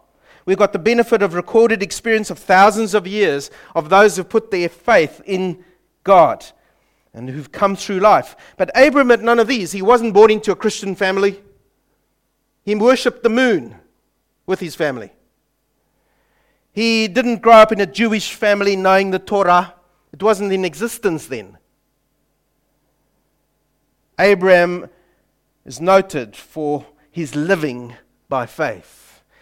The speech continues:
The original word is katapistis. It is in shape with faith. Abraham's living was shaped by his faith. I'm gonna repeat that.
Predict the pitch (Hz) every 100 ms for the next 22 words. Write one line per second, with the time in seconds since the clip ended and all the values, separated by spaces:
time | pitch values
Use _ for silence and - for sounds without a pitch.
0 | _ _ - 190 196 269 262 240 196 202
1 | 208 185 165 - _ - 226 226 214 208
2 | 254 - - 131 - - - _ 190 185
3 | 185 160 - _ _ _ _ _ _ -
4 | 262 247 - 285 302 208 185 202 - -
5 | _ _ - 214 135 - - _ _ _
6 | _ _ _ _ _ _ _ - 214 247
7 | 269 247 196 196 254 240 180 170 247 277
8 | - _ 202 202 - - 262 160 - -
9 | - 196 196 196 170 208 - - 214 143
10 | 98 _ _ - 156 208 208 233 226 160
11 | 117